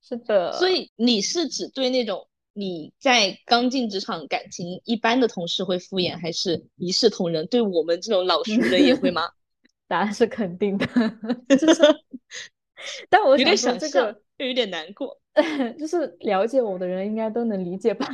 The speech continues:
Speaker 1: 就不代表我不爱你们，OK？相反，我超爱的。
Speaker 2: 嗯。
Speaker 1: <laughs> 我还有个例子哦，最近有一个朋友，他每周都来接我下班，然后来和我睡，
Speaker 2: 啊？
Speaker 1: 就是来我家睡。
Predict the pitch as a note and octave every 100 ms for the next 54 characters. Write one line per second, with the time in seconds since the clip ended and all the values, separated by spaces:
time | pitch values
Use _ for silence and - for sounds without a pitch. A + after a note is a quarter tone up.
0 | C4+ A3+ - _ _ - D#4 - A#3 -
1 | G#3 C#4+ B3 F#3+ G3+ F#3+ G3 - A#3+ G3+
2 | E3 D3+ G3+ A3 G3+ A3+ - _ - C#4
3 | C4+ G#3 G3+ F#3+ A3 B3+ - C4 A#3+ C#4+
4 | D#4 C4 D4 C4+ - _ _ F4+ F4+ F#4
5 | E4 G4 - _ _ - C4+ B3 B3+ D4
6 | G#3+ A3+ C4+ B3+ - F3+ F3 - _ _
7 | _ _ - D4+ D4 A3 F#3 A3 - F3
8 | G#3 E3+ - B3 A#3 F3+ G3+ G#3+ A#3 G#3
9 | G3+ G#3+ F#3+ G3 G#3+ A3 G3 G#3+ A#3+ _
10 | _ A#3 D4 D4+ C4 A#3 A#3 A#3 G3 G#3+
11 | G3+ - - A#3 - C4+ C#4 A3+ A#3+ G#3
12 | G3 A3 A3+ - - B3+